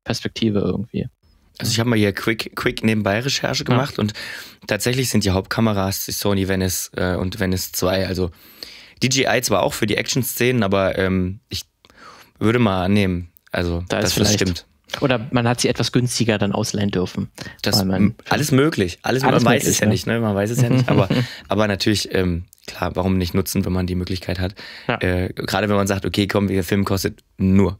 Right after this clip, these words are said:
Speaker 2: fünfzig Millionen Dollar.
Speaker 1: Ähm, was dann vielleicht auch noch jetzt besonders, ähm, wo der Film draußen war, was er noch nicht wissen konnte, dass er dann doch sehr prophetisch sein könnte, oder zumindest,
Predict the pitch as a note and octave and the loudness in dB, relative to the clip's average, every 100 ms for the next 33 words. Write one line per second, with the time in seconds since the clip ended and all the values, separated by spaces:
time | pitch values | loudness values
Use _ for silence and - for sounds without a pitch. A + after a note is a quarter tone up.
0 | - - F#2 - - G2+ F2+ F2+ E2+ E2 | -10 -6 -6 -6 -4 -2 -2 -2 -4 -4
1 | F#2 F2+ F2 - _ _ B2+ - - _ | -2 -2 -4 -8 _ _ -4 -4 -8 _
2 | _ - - - - A2 G#2 G#2 G#2 - | _ -14 -12 -12 -4 0 2 2 2 2
3 | A#2 A2+ - A#2+ A2+ A#2+ - A#2+ A2 A#2 | 0 -2 -2 0 0 -2 -2 0 2 2
4 | A2+ - - A#2+ A2+ A#2 A#2 G#2+ - B2+ | 0 -2 -2 0 0 2 2 0 2 0
5 | - B2 F3 G3 F3+ G3+ A#3+ F#3 C3+ A2+ | 2 0 2 2 2 2 0 -2 -2 0
6 | A2+ A#2 B2 D#3 D#3+ A#2+ A2+ A2+ A2 A2 | 0 2 0 0 0 0 0 0 0 2
7 | G#2+ A#2 - A2+ - - B2 F3 E3 - | 2 0 -2 -4 -4 0 0 2 0 -4
8 | _ - C#3 C#3 E3+ C#3 - C3 C3+ | _ -4 -2 0 2 0 2 2 0